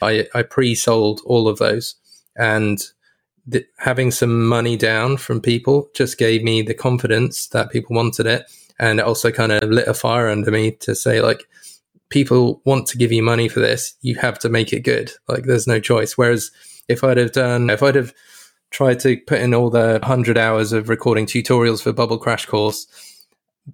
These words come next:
n-, not knowing if anyone was gonna pay for it, I think I probably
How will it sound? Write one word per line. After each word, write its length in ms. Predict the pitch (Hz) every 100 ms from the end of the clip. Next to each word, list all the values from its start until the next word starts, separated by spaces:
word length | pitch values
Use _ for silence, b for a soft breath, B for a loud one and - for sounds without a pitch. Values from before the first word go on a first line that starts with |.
| _ _ _ _
n-, 120 | - -
not 300 | 139 135 -
knowing 460 | 123 127 127 107 117
if 180 | 113 120
anyone 260 | 117 110
was 140 | 110 120
gonna 160 | 117
pay 240 | - 120 123
for 160 | 113
it, 180 | 110 - _ -
I 60 | 120
think 260 | 123 120 117
I 100 | 117
probably 360 | 123 117 120